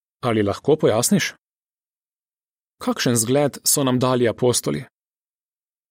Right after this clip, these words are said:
Od česa je odvisno, ali obogamo višje oblasti? Kako je Jehova dokazal, da je vrhovni?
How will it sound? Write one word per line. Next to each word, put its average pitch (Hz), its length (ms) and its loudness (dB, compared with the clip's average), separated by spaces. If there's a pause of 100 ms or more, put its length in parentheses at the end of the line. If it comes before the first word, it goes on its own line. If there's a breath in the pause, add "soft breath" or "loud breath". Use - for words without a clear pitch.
(200)
Od 160 140 -2
česa 233 360 2
je 123 100 4
odvisno, 151 600 2
ali 143 300 0
obogamo 135 560 2
višje 117 340 0
oblasti? 107 500 -4 (1500)
Kako 180 400 0
je 180 160 4
Jehova 151 480 2
dokazal, 139 800 0
da 127 160 0
je 110 120 0
vrhovni? 107 520 -2